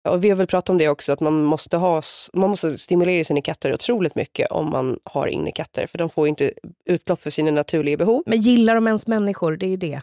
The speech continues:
Speaker 1: Ah, de gör det. Alltså, våran katt nu... Liksom
Speaker 2: Säger du, "Min katt är som en hund", då lägger jag på.
Speaker 1: <laughs>
Speaker 2: Alltså, då
Speaker 1: Min
Speaker 2: är
Speaker 1: katt
Speaker 2: kabberaset avslutat.
Speaker 1: <laughs> Men min katt,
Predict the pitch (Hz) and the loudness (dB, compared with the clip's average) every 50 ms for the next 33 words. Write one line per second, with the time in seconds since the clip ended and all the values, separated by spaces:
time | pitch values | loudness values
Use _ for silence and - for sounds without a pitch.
0 | - - 208 - - - - - - _ - 240 240 220 202 226 247 262 254 233 | -12 -10 -8 -6 -6 -6 -8 -12 -6 _ 0 0 0 0 0 2 2 4 4 4
1 | 214 196 180 175 107 98 69 73 190 - _ - - - _ _ 233 233 247 254 | 2 0 0 -2 -2 -2 -2 -2 -4 -8 _ -20 -20 -20 _ _ 2 4 4 2
2 | - - - - - 220 226 240 247 247 240 226 - 202 - - - 214 196 180 | 2 0 -8 -10 -4 0 2 4 4 4 4 2 0 -2 -4 0 0 2 4 4
3 | 175 175 - - - _ 208 202 - - 190 185 180 - - - - 339 330 349 | 2 2 -2 -4 -8 _ -4 -4 0 0 0 0 0 -4 -4 -2 0 2 2 4
4 | 320 311 302 226 202 196 190 190 196 208 202 202 202 - 220 190 - _ - 175 | 4 2 2 2 2 2 2 2 2 2 0 0 0 0 -2 -4 -4 _ 0 0
5 | 170 170 - 175 175 180 190 185 170 165 160 170 - - 190 190 185 175 156 - | 0 0 0 0 2 2 4 4 4 2 0 -4 -4 -2 -2 0 0 0 -2 -4
6 | 127 - - - - - - 233 247 254 240 - - - - - - - - - | -4 -4 -4 -4 -4 -6 -2 0 0 0 0 0 -2 -2 -4 -4 -4 -4 -6 -6
7 | - - - - 587 571 - - 679 698 - - _ - 679 - - 311 311 - | -6 -6 -2 -2 -2 -2 0 0 0 0 0 0 _ -2 -2 0 0 0 0 2
8 | - 359 269 320 302 285 269 254 247 - 339 285 240 226 214 233 226 226 220 208 | 0 0 2 4 4 4 4 4 4 2 4 2 2 2 2 2 4 4 4 2
9 | 208 - 208 190 - - - 196 185 180 - - 190 185 165 - - - - 440 | 2 0 -2 -4 -4 -2 0 0 0 0 -2 -2 -2 -2 -2 -2 -4 -2 0 0
10 | - - - - - - 880 - - - - - 622 622 - _ - - - - | 0 0 0 0 0 -2 0 -2 -2 -4 0 -2 -4 -4 -2 _ -2 -2 -2 -2
11 | - 698 - - _ _ - - - _ _ _ _ _ - - - 539 427 - | -4 -4 -4 -4 _ _ -6 -6 -6 _ _ _ _ _ -16 -12 -12 -12 -10 -2
12 | - 427 415 381 392 403 381 392 - - 392 381 381 - _ - | 0 2 2 4 4 4 4 2 0 0 2 2 0 -2 _ -4